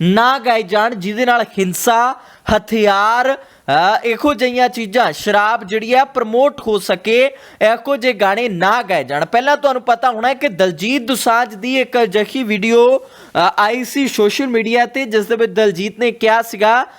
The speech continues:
ਕਿ ਮੈਂ ਗਾਣੇ ਸ਼ਰਾਬ ਦੇ ਉੱਪਰ ਗਾਉਣੋਂ ਹਟ ਜਾਨਾ, ਪਰ ਕੀ ਸ਼ਰਾਬ ਵਿਕਣੀ ਬੰਦ ਹੋ ਜਾਵੇਗੀ? ਸ਼੍ਰੀ ਅੰਮ੍ਰਿਤਸਰ ਸਾਹਿਬ ਦੇ ਵਿੱਚ ਦੱਸੋ ਕਿ ਸ਼ਰਾਬ ਬੰਦ ਕਰ ਦਿੰਦੇ ਹੋ? ਮੈਂ ਵੀ ਆਪਣੇ ਗੰਦ ਬੰ-, ਅ, ਗਾਣੇ ਜਿਹੜੇ ਆ ਉਹ ਬੰਦ ਕਰ ਦਿੰਦਾ,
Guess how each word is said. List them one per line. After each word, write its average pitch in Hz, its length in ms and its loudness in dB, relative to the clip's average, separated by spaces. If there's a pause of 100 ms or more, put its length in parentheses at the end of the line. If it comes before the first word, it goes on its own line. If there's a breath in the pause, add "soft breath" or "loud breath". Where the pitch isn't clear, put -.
(260 loud breath)
ਕਿ 247 120 2
ਮੈਂ 240 400 2
ਗਾਣੇ 220 420 -2
ਸ਼ਰਾਬ 202 480 0
ਦੇ 240 80 -4
ਉੱਪਰ 247 220 -2
ਗਾਉਣੋਂ 202 400 0
ਹਟ 180 200 -2
ਜਾਨਾ, 208 340 0
ਪਰ 247 240 -2
ਕੀ 254 540 -2 (220 loud breath)
ਸ਼ਰਾਬ 233 640 0
ਵਿਕਣੀ 226 400 -2
ਬੰਦ 202 340 -2
ਹੋ 202 220 0
ਜਾਵੇਗੀ? 220 520 -2
ਸ਼੍ਰੀ 220 280 -2
ਅੰਮ੍ਰਿਤਸਰ 254 360 -2
ਸਾਹਿਬ 220 360 0
ਦੇ 220 80 -4
ਵਿੱਚ 208 220 -4
ਦੱਸੋ 196 380 -2
ਕਿ 247 200 -2
ਸ਼ਰਾਬ 214 640 0 (300 loud breath)
ਬੰਦ 202 320 0
ਕਰ 220 220 -2
ਦਿੰਦੇ 233 300 -4
ਹੋ? 277 100 0
ਮੈਂ 220 220 2
ਵੀ 285 100 -2
ਆਪਣੇ 262 300 0
ਗੰਦ 214 260 0
ਬੰ-, 185 200 0 (140)
ਅ, 170 40 0
ਗਾਣੇ 190 420 -2
ਜਿਹੜੇ 208 280 2
ਆ 240 80 4
ਉਹ 233 180 -4
ਬੰਦ 220 280 -2
ਕਰ 214 220 -2
ਦਿੰਦਾ, 180 360 0